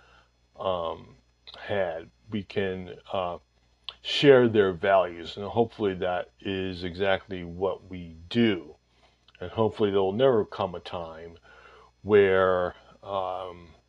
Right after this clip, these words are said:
we are fighting or dying or asking our, uh, young people to die in wars that, for reasons that are not worthy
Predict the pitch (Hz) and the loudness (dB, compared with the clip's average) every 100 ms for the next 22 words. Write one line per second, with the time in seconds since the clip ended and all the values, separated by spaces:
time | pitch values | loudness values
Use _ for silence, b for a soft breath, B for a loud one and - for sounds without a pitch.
0 | _ _ _ 110 107 104 - 110 104 104 | _ _ _ -2 2 2 4 2 2 -2
1 | 104 101 101 90 95 95 95 - 107 104 | -4 -6 -6 -10 -12 -16 -6 0 2 2
2 | 104 104 92 98 110 - 113 104 98 95 | 0 -2 -2 2 2 0 -6 -6 -4 -2
3 | 98 107 120 b b b b b 98 92 | -2 -6 -14 b b b b b -6 -4
4 | 85 85 - - 107 113 107 - 107 104 | -2 -4 -6 -8 -2 0 0 -4 -4 0
5 | 98 92 - - 98 90 98 95 92 92 | 2 0 -4 -10 -6 0 0 0 -2 -6
6 | 92 90 90 90 82 - b b b b | -8 -6 -8 -8 -10 -12 b b b b
7 | _ 92 87 95 85 - - - 104 101 | _ -8 -2 -2 -2 -6 -12 0 0 2
8 | 135 123 107 107 92 - 113 95 - 98 | 2 2 2 -2 -4 -2 2 2 2 0
9 | 95 101 - 92 107 104 95 92 85 | 2 0 -4 0 6 6 6 0 -8